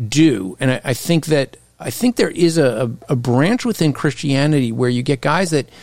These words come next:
want to use the big terms because it, it makes them, it makes people look up to them and, and look how much they know. I, the worst thing I think someone could say t-, to,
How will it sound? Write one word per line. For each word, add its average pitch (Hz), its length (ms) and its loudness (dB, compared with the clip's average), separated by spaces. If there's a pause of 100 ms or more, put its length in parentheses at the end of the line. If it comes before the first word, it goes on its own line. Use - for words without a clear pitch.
(340)
want 151 300 2
to 240 40 0
use 196 200 0
the 151 80 2
big 123 240 -2
terms 104 640 -2
because 127 260 -2
it, 139 160 0
it 139 160 -2
makes 165 260 0
them, 160 220 0 (100)
it 135 140 -6
makes 165 180 0
people 185 180 4
look 151 200 0
up 151 220 -4
to 151 100 0
them 120 500 -2 (600)
and, 131 300 0
and 135 180 4
look 160 120 2
how 175 80 2
much 165 200 -2
they 143 160 2
know. 143 400 2 (380)
I, - 200 -2
the 160 120 4
worst 196 360 0
thing 214 160 2
I 170 80 2
think 165 300 -2
someone 156 240 0
could 135 160 -2
say 135 260 2
t-, - 140 -12 (200)
to, 127 220 4